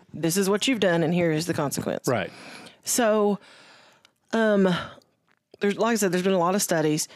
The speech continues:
Speaker 1: So pretty much your top, um, reasons for cheating, I think, would surprise most of us. Um, performance anxiety.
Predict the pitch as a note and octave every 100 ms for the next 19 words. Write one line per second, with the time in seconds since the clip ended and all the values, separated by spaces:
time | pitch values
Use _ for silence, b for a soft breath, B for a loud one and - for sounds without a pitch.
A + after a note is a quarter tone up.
0 | B - G#3+ G#3 F#3+ A3 - D#4 F4 C4+
1 | G#3 G3 F3 - - F#3 F#3 - - -
2 | _ _ - - - E3+ C#3+ C#3 B2+ -
3 | _ _ _ _ _ _ _ _ _ _
4 | _ _ _ - F3+ F3+ G#3 F#3+ G#3 G#3+
5 | - B3+ - F#3 D#3 E3 - F#3 - A3+
6 | G#3 F#3 F#3+ G#3 F3+ D#3+ E3+ D3 - G#2+
7 | C2+ - - B B B B B B B
8 | B B B - - G3 F#3+ E3+ E3 -
9 | - _ _ _ _ _ - G#3+ G3 G#3
10 | G#3 - C#3+ D3+ D3 A2 - -